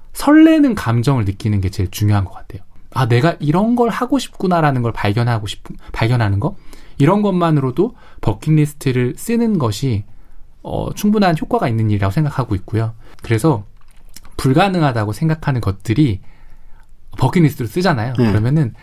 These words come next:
Speaker 1: 항상 사람들한테 많이 얘기를 하고 다녀요. <laughs>
Speaker 2: 음.
Speaker 1: 그 얘기를 하는 이유가 그냥 말을 하면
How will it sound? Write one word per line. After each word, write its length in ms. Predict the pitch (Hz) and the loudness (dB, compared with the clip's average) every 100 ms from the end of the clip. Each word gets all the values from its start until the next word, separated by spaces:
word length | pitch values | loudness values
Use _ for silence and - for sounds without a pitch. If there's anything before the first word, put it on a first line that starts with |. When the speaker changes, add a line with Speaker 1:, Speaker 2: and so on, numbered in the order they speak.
| - | -14
Speaker 1:
항상 300 | - 220 208 | -4 -2 0
사람들한테 440 | 190 226 202 151 117 | 2 0 0 -2 -2
많이 260 | 92 101 | 0 2
얘기를 280 | 104 107 151 | 2 2 2
하고 120 | 147 | 0
다녀요. 260 | 143 85 80 - - - - - - | -2 -6 -8 -12 -16 -16 -16 -18 -16
<laughs> 520 | - - 107 - - | -10 -2 -2 -4 -6
Speaker 2:
음. 440 | 98 87 80 80 71 | -2 0 -2 -4 -2
Speaker 1:
그 500 | 98 127 131 131 143 - - | 0 2 2 0 -2 -6 -2
얘기를 300 | 127 170 180 | 0 2 0
하는 220 | 196 147 | 2 0
이유가 520 | 120 120 160 139 104 - - - - - | 0 2 2 2 -2 -12 -18 -16 -18 -4
그냥 380 | 247 269 208 - | 2 2 2 -4
말을 320 | - 131 165 202 | -2 2 2 2
하면 640 | 226 208 170 175 147 117 | 2 2 2 2 0 -2